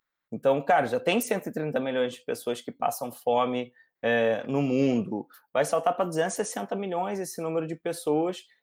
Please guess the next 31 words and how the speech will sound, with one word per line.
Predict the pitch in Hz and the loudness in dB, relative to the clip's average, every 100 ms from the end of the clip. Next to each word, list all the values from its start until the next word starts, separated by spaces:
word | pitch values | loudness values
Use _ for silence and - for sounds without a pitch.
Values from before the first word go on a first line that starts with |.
| _ | _
que | - | -4
vai | 185 160 165 | 2 2 2
se | 180 | 0
aproximar, | 175 185 185 202 175 147 160 170 | 0 -2 -4 -6 0 4 4 2
enfim, | 165 139 120 | -2 -6 -2
da, | 113 | -2
dessa | - 131 - | 0 -2 -2
pobreza | - 151 123 127 151 151 139 | 0 0 4 4 4 4 2
aí | 123 131 | 2 -2
extrema, | 131 - 131 120 113 107 | -6 -6 -2 -2 -2 -6
né, | 107 117 | -6 -6
de | 117 | -4
pessoas | 123 - 127 | -8 -4 -8
que | - 123 | -4 -2
não | 123 139 | 0 -2
conseguem, | 147 131 120 120 131 131 123 - _ _ - | -4 -6 -2 0 2 0 -6 -10 _ _ -2
é, | 104 | -2
saber | - 123 117 127 | 2 0 2 2
se | 131 | 0
no | 123 | -4
fim | 139 127 | -4 -2
do | 117 | -2
dia | 117 127 | 0 -2
vão | 127 120 | -4 0
ter | |
alguma | 131 120 127 127 | 2 2 -2 -2
coisa | 123 123 | -2 -2
pra | - 123 | -6 -10
comer | 127 120 | -2 0
ou | 120 117 | 0 0
não. | 107 101 | -4 -8